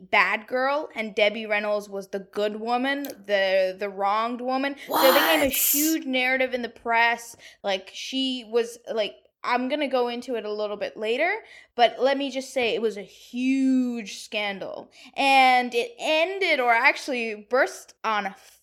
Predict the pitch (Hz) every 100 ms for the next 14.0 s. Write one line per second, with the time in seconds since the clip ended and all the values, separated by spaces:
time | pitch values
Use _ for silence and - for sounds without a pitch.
0 | _ 403 440 571 427 214 190 247 240 240
1 | 233 214 - - _ - 240 240 294 494
2 | 508 254 226 196 196 208 - - 240 226
3 | - 214 202 - 240 220 185 208 - 208
4 | 208 196 151 143 _ _ - - 226 208
5 | 98 - 220 214 - 247 240 208 - 262
6 | 262 226 208 202 208 - 226 220 208 196
7 | - _ _ - - 233 214 202 202 180
8 | 269 370 302 240 226 208 _ - 269 233
9 | 285 320 359 294 269 254 254 240 220 -
10 | - 349 480 539 - 226 202 190 190 185
11 | 175 240 254 _ 214 202 202 226 233 214
12 | 185 165 165 170 214 330 415 226 _ _
13 | _ 202 208 214 190 208 220 - 180 196